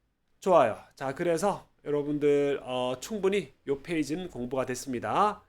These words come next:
자, 다음 페이지로 넘어가 보겠습니다. 준비되셨죠? 다음 페이지 넘어갑니다. 네. 자, 보십니다. 이제 butterflies on the other hand were considered. 자, 우리 앞에서는 어떤 이야기를 했냐면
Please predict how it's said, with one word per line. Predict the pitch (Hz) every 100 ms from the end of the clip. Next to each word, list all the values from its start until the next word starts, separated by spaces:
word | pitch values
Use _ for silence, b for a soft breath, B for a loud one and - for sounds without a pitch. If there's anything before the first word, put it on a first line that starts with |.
| _ -
자, | 120
다음 | 147 151 160
페이지로 | 160 139 139 202 220 - _ _
넘어가 | 127 131 120
보겠습니다. | 113 113 101 - 98 - - _ _ _ _ _
준비되셨죠? | 120 117 117 113 175 160 _ -
다음 | 117 113
페이지 | 120
넘어갑니다. | 117 110 104 110 110 110 180 190 - _ _ _ _ -
네. | 110 - _ _ _ _ _ _ _ _ _ _ _ _ _ _ - - _ _ _
자, | 135 117 - - - - _ _ -
보십니다. | 135 143 123 113 170 196 -
이제 | 131 131 156 117 -
butterflies | 160 214 226 202 175 156 156 - -
on | 143 131
the | 143
other | 139 127
hand | 107 127 117 113
were | 107 113 113 -
considered. | 127 117 - 117 92 - _ _ _ _ _ -
자, |
우리 | 143 135
앞에서는 | 202 254 247 208 131 127 131
어떤 | 107 214 226
이야기를 | 214 175 151
했냐면 | 120 107 104 180 185 104 90